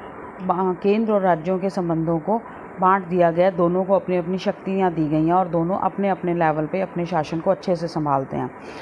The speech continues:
आज हम दोनों के बीच में क्या संबंध है, उन्हें डिस्कस करेंगे। केंद्र और राज्य के संबंधों को हम तीन तरह से विभाजित कर सकते हैं, वैधानिक संबंध, प्रशासनिक संबंध और वित्तीय संबंध।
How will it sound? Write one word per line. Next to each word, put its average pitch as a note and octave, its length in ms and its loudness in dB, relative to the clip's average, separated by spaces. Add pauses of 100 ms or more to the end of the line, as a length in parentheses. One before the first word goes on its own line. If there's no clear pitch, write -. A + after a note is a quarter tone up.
(120)
आज G#3 260 4
हम A3+ 160 -2
दोनों G3 260 0
के G#3+ 140 -2
बीच F#3+ 200 -6
में G#3 120 -2
क्या G3+ 160 2
संबंध G3 440 0
है, G3 100 0
उन्हें F#3+ 200 0
डिस्कस D#3+ 340 -2
करेंगे। C#3+ 420 -4 (460)
केंद्र B3 300 4
और A#3+ 80 2
राज्य G3 320 2
के A3 100 0
संबंधों F#3 480 0
को G#3 220 0 (500)
हम G#3+ 160 2
तीन A#3+ 280 0
तरह G#3+ 180 0
से G3 120 -6
विभाजित E3+ 480 -2
कर E3 120 2
सकते D3+ 340 -4
हैं, D3+ 80 2
वैधानिक D#3 480 0
संबंध, A#3 380 2 (320)
प्रशासनिक F#3 560 0
संबंध A#3 400 2 (500)
और B3+ 220 4
वित्तीय F#3 380 0
संबंध। D3+ 380 -4